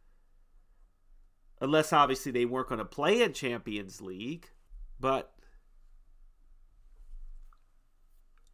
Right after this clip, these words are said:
it's gone already, that fast. It didn't even last as long as the X F L that thought that they were going to,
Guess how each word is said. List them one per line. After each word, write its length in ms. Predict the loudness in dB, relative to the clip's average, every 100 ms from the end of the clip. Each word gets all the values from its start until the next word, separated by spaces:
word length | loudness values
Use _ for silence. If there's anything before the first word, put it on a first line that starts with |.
| _ -20 -16 -16 -12 0
it's 160 | 0
gone 360 | 4 4 4 2
already, 560 | 2 2 -2 -4 -10 -18 -16 -2
that 240 | -2 2
fast. 540 | 2 2 0 -6 -16 -20 2
It 60 | 4
didn't 160 | 4
even 120 | 4
last 300 | 6 6 6
as 100 | 2
long 280 | 6 6 6
as 80 | 4
the 120 | 2
X 200 | 0 2
F 160 | 0 6
L 240 | 6 6
that 180 | 4 2
thought 220 | 2 4
that 160 | 0 2
they 120 | 4
were 140 | 4
going 260 | 2 0 -2
to, 300 | -2 -2 -2